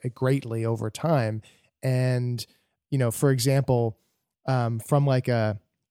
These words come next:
from, like, a, an attraction or sexual, um, standpoint as a, as an adolescent, it's like, I love everybody. You, you think you love everybody because it's like,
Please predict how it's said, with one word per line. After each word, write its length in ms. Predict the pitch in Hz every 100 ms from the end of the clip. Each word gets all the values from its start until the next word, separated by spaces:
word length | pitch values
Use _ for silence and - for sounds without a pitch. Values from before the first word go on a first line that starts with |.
| _ _ _ _ -
from, 160 | - 160
like, 180 | 156 143
a, 160 | 127 123
an 100 | 143
attraction 520 | 127 - 147 147 -
or 80 | 123
sexual, 720 | - 175 - 151 131 120 - _ 139 -
um, 540 | 127 117 113 110 110 - _
standpoint 600 | - 156 139 - 131 123
as 160 | 135 123
a, 140 | 120 -
as 220 | 135 123
an 60 | 123
adolescent, 640 | 123 120 196 208 131 117 - - _ -
it's 140 | 135
like, 280 | 143 123 - _ _ _ _ _ _ -
I 100 | 175
love 260 | 202 175
everybody. 760 | 151 175 170 151 107 98 - -
You, 200 | 151 160 127
you 160 | 160
think 280 | - 196 -
you 140 | 165
love 380 | 143 139 143 135
everybody 500 | 135 120 113 104 98
because 340 | 101 131 139 131
it's 140 | -
like, 180 | 131